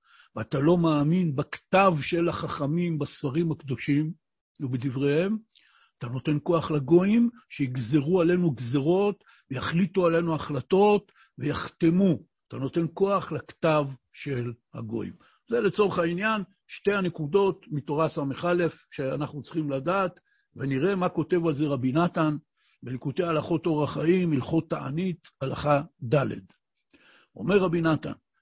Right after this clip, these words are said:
על פי התורה חדי רבי שמעון, עיין שם בסימן ס"א, ושם מבואר שעל ידי פגם אמונת חכמים, עולים עשנים סרוכים, ועל ידי זה נחלקה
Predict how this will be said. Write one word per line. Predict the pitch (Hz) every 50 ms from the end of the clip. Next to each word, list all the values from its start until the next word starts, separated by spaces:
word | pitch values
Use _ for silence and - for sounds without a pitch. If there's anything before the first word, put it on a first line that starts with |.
| _
על | - 107 135 -
פי | - - 220 233
התורה | 214 170 - - 175 160 190 196 185
חדי | - - 165 151 135 139 143 214 233 226
רבי | 202 196 175 165 185
שמעון, | 180 - 180 170 170 170 170 160 135 123
עיין | 135 143 156 175 180 160
שם | - - 175 175 175
בסימן | 139 - 151 147 160 165 151
ס"א, | - - 156 147 143 123 - - 143 131 117 120 - - _ _ _ _ _ _ _ _ _ _ _
ושם | - - - - 175 190 196
מבואר | 185 180 143 147 156 165 165 170 160
שעל | - 170 143
ידי | 139 131 147 175
פגם | 151 139 135 160 170 170
אמונת | 165 165 156 147 147 160 165 160
חכמים, | - - 135 - 156 147 143 165 180 202 226 233 233 247 - _ _ _ _ _
עולים | - 123 131 151 185 202 185
עשנים | - 127 - - 165 143 180 226 233 226
סרוכים, | - - - 170 170 185 - - 185 180 165 147 120 104 107 - _ _ _ _ _ _ -
ועל | 107 131 127 127 131
ידי | 135 135 127 185 208 220 208
זה | 151 147 196 190
נחלקה | 180 165 135 - - 147 135 123 - - 165 156 151 147